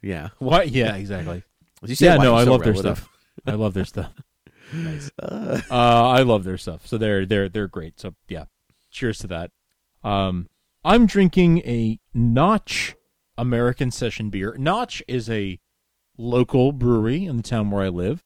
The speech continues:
Speaker 2: um,
Speaker 1: Mm.
Speaker 2: and they make some of the best stuff. Have I taken you to Notch? Have we gone to Notch together?
Speaker 1: I don't think we have.
Speaker 2: Oh, next time you come, we're, we're, we're going. Um, it's one of my favorite. It, it's,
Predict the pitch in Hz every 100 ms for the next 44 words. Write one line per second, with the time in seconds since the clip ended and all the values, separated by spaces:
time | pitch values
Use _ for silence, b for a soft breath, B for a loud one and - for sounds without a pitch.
0 | _ _ _ _ _ - 110 113 110 107
1 | 104 110 113 110 101 127 127 120 - 117
2 | 101 101 90 - _ 107 104 95 - _
3 | - - 90 - 160 415 427 415 359 349
4 | 339 311 294 - - 208 233 220 208 208
5 | 202 - 190 190 190 180 _ _ _ _
6 | - 90 117 104 123 - 107 85 87 78
7 | - 127 127 101 110 156 - 156 131 -
8 | 117 90 90 104 110 101 85 - 92 98
9 | 90 78 82 _ _ _ _ 110 104 98
10 | 95 90 90 - 117 101 123 107 104 98
11 | 107 - 151 180 165 139